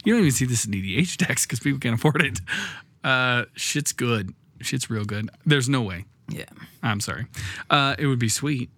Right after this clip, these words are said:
Speaker 2: Right.
Speaker 1: uh,
Speaker 2: The last bit
Speaker 1: because
Speaker 2: is the parts that I, I just don't think are going to be reprinted. Um, they're part of the Dream On list and kind of ad-, adjacent, 'cause I think a couple of them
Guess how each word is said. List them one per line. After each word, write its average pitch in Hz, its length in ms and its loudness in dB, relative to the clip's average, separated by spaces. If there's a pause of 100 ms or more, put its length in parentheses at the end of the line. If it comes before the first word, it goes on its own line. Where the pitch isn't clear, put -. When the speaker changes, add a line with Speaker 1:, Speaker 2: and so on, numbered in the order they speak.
(180)
Speaker 2:
Right. 110 180 2
Speaker 1:
uh, 107 160 0
Speaker 2:
The 117 100 4
last 143 180 4
bit 113 60 -2
Speaker 1:
because 131 220 2
Speaker 2:
is - 60 -4
the 117 180 4
parts - 420 0
that - 240 0 (120)
I, 98 440 2 (320)
I 110 100 2
just 107 180 0
don't 101 140 2
think 101 220 0 (720)
are 101 120 2
going 113 200 4
to 131 40 2
be 131 80 4
reprinted. 131 580 2 (480)
Um, 92 540 0 (400)
they're 95 220 2 (400)
part 127 180 4
of 113 60 0
the 113 60 0
Dream 123 260 4
On 113 180 4
list 113 300 2 (640)
and 113 280 2
kind 160 160 4
of 120 60 4
ad-, 107 160 -2
adjacent, 107 440 2
'cause 120 80 -2
I 123 40 4
think 123 260 -2
a 120 60 -6
couple 107 260 0
of 92 80 2
them 104 200 2